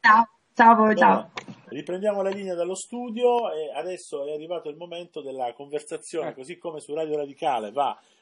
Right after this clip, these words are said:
Speaker 2: la
Speaker 3: Bordin,
Speaker 2: conversazione
Speaker 3: vabbè, dai,
Speaker 2: Pannella
Speaker 3: non,
Speaker 2: Bordin. Non
Speaker 3: non
Speaker 2: sappi-
Speaker 3: continuiamo con questi, diciamo,
Speaker 2: Adesso c'è,
Speaker 3: paragoni.
Speaker 2: no, no, vabbè, però c'è la li-, libertaria, che è la conversazione di Salvatore Antonaci, che oggi è con
Speaker 3: Con, eh, Luigi Corvaglia,
Speaker 2: Luigi Corvaglia.
Speaker 3: teorico libertario, uno dei massimi in Italia e nel mondo e saggista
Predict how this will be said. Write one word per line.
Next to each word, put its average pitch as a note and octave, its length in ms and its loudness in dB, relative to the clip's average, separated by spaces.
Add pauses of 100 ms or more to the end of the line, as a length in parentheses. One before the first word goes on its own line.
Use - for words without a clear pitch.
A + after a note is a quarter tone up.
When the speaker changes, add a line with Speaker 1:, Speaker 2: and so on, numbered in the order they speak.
Speaker 2:
la A#2 80 -4
Speaker 3:
Bordin, C#3 160 -4
Speaker 2:
conversazione B2 500 -4
Speaker 3:
vabbè, A2+ 120 -6
dai, C#3+ 80 -2
Speaker 2:
Pannella D3+ 200 -4
Speaker 3:
non, D3 80 -4
Speaker 2:
Bordin. F3+ 420 -8
Non G#3 200 -8 (320)
Speaker 3:
non D3 60 -4
Speaker 2:
sappi- D3+ 160 -4
Speaker 3:
continuiamo D3+ 500 -4
con C3 180 -8
questi, A#2+ 540 -12 (300)
diciamo, A2+ 260 -12
Speaker 2:
Adesso D3+ 360 -2
c'è, A#2+ 180 -2
Speaker 3:
paragoni. D3 260 0
Speaker 2:
no, E3 160 -4
no, D#3+ 140 -2
vabbè, C3+ 340 -8
però D#3 240 -2
c'è C3 340 -4 (340)
la C#3 340 -4 (100)
li-, C#3+ 240 -12
libertaria, D#3 1040 -2
che D#3 140 -8
è - 20 -4
la C3+ 140 -8
conversazione D#3 560 -8
di C#3+ 80 -20
Salvatore F3 440 -10
Antonaci, G#3 520 -12
che F3 160 -8
oggi E3 300 -6
è A#3 240 -8
con C4+ 400 -12
Speaker 3:
Con, F#3 360 0
eh, E3+ 520 -6
Luigi D#3+ 340 -10
Corvaglia, A2 840 -2
Speaker 2:
Luigi G#2 280 -6
Corvaglia. F#3 360 -4
Speaker 3:
teorico E3+ 580 4
libertario, D3 720 -2
uno C3+ 100 -6
dei C#3 140 -6
massimi C#3+ 440 -6
in B2+ 60 -12
Italia C3+ 300 -4
e - 20 -10
nel F3 160 -10
mondo D3 480 -4
e A#2 540 -4
saggista G2 960 -16